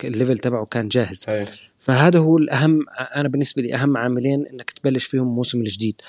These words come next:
Speaker 1: فيعني غير إنك أنت زي ما أنت حكيت، أنت مضطر إنك تعمل ضغط على تشيلسي، على السيتي عفوا، و-، وتحاول تخلي الأمور صعبة عليهم.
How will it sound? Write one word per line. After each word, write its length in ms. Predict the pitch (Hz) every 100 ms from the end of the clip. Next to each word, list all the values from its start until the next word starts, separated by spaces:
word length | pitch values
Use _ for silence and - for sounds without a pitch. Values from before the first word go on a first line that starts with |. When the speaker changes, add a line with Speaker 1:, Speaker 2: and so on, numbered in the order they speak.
| - - - -
Speaker 1:
فيعني 1000 | - 151 156 143 143 131 127 139 143 151
غير 400 | 151 151 214 208
إنك 260 | 180 175
أنت 140 | - 170
زي 160 | 156
ما 80 | 160
أنت 140 | 151 127
حكيت، 360 | 123 135 160
أنت 140 | 180 151
مضطر 520 | 151 151 143 - 139
إنك 240 | 131 123
تعمل 280 | - 139 127 113
ضغط 260 | 131 113 104
على 200 | 107 113
تشيلسي، 400 | - 127 - 117
على 180 | 117
السيتي 440 | 110 - 135 131 131
عفوا، 360 | 110 - 127 -
و-، 720 | 131 127 127 123 120 117 117
وتحاول 400 | 120 - 135 131
تخلي 240 | - 131
الأمور 340 | 127 123 127 135
صعبة 340 | - 120 113
عليهم. 360 | 104 117 120